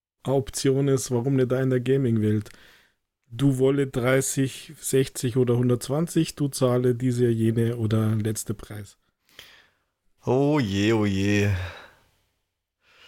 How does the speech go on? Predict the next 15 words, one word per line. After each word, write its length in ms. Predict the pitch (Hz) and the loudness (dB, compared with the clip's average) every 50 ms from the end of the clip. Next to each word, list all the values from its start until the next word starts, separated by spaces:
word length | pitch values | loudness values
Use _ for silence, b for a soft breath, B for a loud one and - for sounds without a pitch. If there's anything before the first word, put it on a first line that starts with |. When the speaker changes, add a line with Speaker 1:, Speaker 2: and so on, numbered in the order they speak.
| B B B | B B B
Speaker 1:
Stell 240 | - - 170 220 | -2 0 0 2
dir 80 | 208 190 | 2 0
vor, 340 | 175 - 175 180 180 165 135 120 117 120 | 0 2 2 2 2 2 0 -2 -4 -4
du 100 | 127 123 | -2 0
merkst 300 | 131 143 135 - - - | 0 -2 -2 -4 -8 -4
sechzig 400 | - 156 156 - - 151 - 151 | -4 -4 -4 -4 -8 -4 0 0
F 180 | 147 135 - | 0 0 0
P 120 | - 139 139 | -2 0 0
S 280 | 151 180 175 - - B B B B B B B B B | 2 0 0 -4 -8 B B B B B B B B B
und 120 | - 135 139 | -4 0 2
musst 240 | 143 147 - - 127 | 2 0 0 0 -2
einfach 560 | 135 135 - 135 131 117 - - - - - | -2 0 2 0 0 0 -2 -10 -16 -16 -18
einen 100 | 113 - | -14 -6
Zehner 380 | - - 120 127 120 113 107 | -2 0 2 2 2 0 -2
zahlen. 440 | - - - 107 107 107 104 101 90 | -4 -4 -2 0 0 0 0 -2 -4